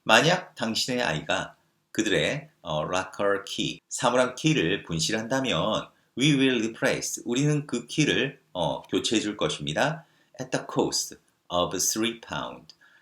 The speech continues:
삼 파운드의 비용으로 교체해 줄 것입니다. Please do not hesitate. 망설이지 마세요. 어, 나에게 연락하는 것을.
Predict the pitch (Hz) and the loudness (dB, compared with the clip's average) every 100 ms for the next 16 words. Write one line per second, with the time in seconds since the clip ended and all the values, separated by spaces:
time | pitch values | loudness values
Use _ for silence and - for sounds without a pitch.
0 | _ - 165 156 156 170 175 160 156 156 | _ 0 4 2 0 -2 0 4 4 6
1 | 160 - 85 80 80 151 - - 80 - | 4 2 0 2 2 0 -2 -6 -6 -4
2 | 67 - - - - - 60 - _ _ | -6 -6 -10 -10 -10 -14 -16 -18 _ _
3 | - - - _ - 180 165 160 101 104 | -12 -10 -20 _ 0 2 2 -2 -2 -2
4 | 110 101 87 - - - - _ 87 98 | -2 -4 -4 -4 -8 -10 -18 _ 0 0
5 | 117 110 95 120 104 82 76 90 - _ | -2 -2 -4 -6 -6 -6 -6 -6 -14 _
6 | _ 82 73 69 85 82 87 80 123 - | _ -2 -2 2 2 2 0 0 -2 -4
7 | 82 80 80 - 78 78 64 - 67 | 0 0 0 -4 -6 -6 -8 -8 -10